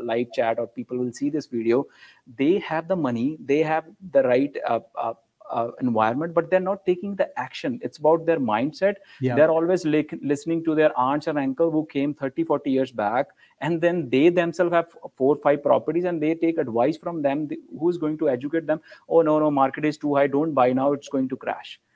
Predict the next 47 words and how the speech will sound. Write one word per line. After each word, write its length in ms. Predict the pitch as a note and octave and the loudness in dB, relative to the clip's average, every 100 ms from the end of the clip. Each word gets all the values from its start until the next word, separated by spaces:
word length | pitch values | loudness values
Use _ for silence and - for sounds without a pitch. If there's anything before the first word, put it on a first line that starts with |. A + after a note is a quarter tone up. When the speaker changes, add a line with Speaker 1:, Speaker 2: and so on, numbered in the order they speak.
| _ | _
Speaker 1:
So 120 | _ D3+ | _ 0
Speaker 2:
Yeah. 140 | A#2 | 0
Speaker 1:
that 160 | A2 E3 | 0 -4
even, 320 | E3+ G3+ C#4 - | -4 -6 -10 -10
so 200 | - - | -8 -4
if 120 | E3 E3 _ _ | -4 -6 _ _
that's 260 | E3+ E3 - F3 | -4 -4 -14 -8
negativity 720 | D3+ C#3+ D#3 F3 E3+ F3 E3+ | -4 -4 -2 0 0 -2 -4
or 200 | C3 B2+ - | -2 -2 0
everywhere, 520 | C3+ C3 C#3+ B2 B2 | -2 0 0 2 0
even 160 | C3 D3 | 0 0
the 80 | C#3 | 0
media 440 | B2+ B2+ D3 F3 | 0 0 0 0
is 120 | E3+ | -2
pushing 420 | E3 C3+ - D3 A#2 | -4 -8 -4 -4 -2
that 300 | G#2+ B2 D3 | 0 0 0
into 140 | D3 | -2
people's 420 | C3+ A#2+ - C3+ | -6 -8 -2 0
Speaker 2:
A 40 | B2 | 2
lot. 180 | B2 A#2 | 2 2
Speaker 1:
mind. 220 | D3+ C#3+ _ _ - | 0 -6 _ _ -10
Yeah. 220 | A2 G2+ | -2 -2
So 240 | - - - _ | -2 -8 -8 _
you, 160 | D3+ | -6
you 160 | F3+ G#3 | 0 2
know 140 | G#3+ | 6
that 140 | C3+ C3+ | 8 8
it's 120 | C#3+ | 6
Speaker 2:
Mm. 60 | - | 4
Speaker 1:
right 300 | C#3+ D#3+ G#3 | 8 8 6
time 220 | F3 F3 F#3 | 0 -2 -2
to 80 | F#3 | 0
buy, 380 | B2+ B2+ F#3 - | 4 6 4 2
and 300 | D#3+ G3 A3 - | 0 0 0 2
irrespective 600 | A3+ - F#3+ F3+ G3 D#3 | 2 2 -2 0 0 4
whether 220 | D3 F3 | 4 4
you 140 | G3 | 4
are 140 | F#3+ F3 | 4 4
high 340 | - C3 E3+ | 0 2 4
or 120 | F3+ | 4
low, 400 | C#3 A2+ B2+ A#3+ - _ _ - | 2 0 -2 -4 -8 _ _ -8
when 200 | C#3+ G3+ | -6 -2
you 100 | A#3 | -4
are 80 | |
buying 420 | F#3 B2+ B2 D#3+ G3+ | -4 -2 0 0 0
your 160 | G#3+ F3+ | 0 0
home, 380 | A#2+ A#2 E3+ | -2 -2 -4